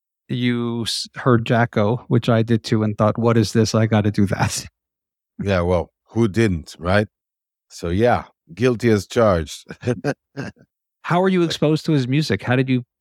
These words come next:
Speaker 1: find out about it? Someone pass it
Speaker 2: Um,
Speaker 1: to you? Did you buy it? Wh-, 'cause at that time, that album had already been out for a while. It's not like there was a new album
Speaker 2: Yeah.
Speaker 1: at that moment.
Speaker 2: Right. Well, I was born in Israel in nineteen seventy. And, um,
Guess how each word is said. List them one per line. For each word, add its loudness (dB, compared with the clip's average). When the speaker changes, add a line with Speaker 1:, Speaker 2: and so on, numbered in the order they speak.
Speaker 1:
find 0
out 2
about -2
it? -14
Someone 0
pass -2
it -4
Speaker 2:
Um, -8
Speaker 1:
to -8
you? -2
Did -8
you -8
buy 0
it? 0
Wh-, -8
'cause -4
at 2
that 0
time, -2
that 0
album 2
had 0
already 2
been 0
out 2
for -2
a 0
while. -4
It's -10
not 0
like -4
there -6
was -2
a 0
new 0
album -2
Speaker 2:
Yeah. -20
Speaker 1:
at -4
that -4
moment. -8
Speaker 2:
Right. 0
Well, -4
I 2
was -2
born 0
in 0
Israel 2
in -2
nineteen -4
seventy. -4
And, 2
um, 2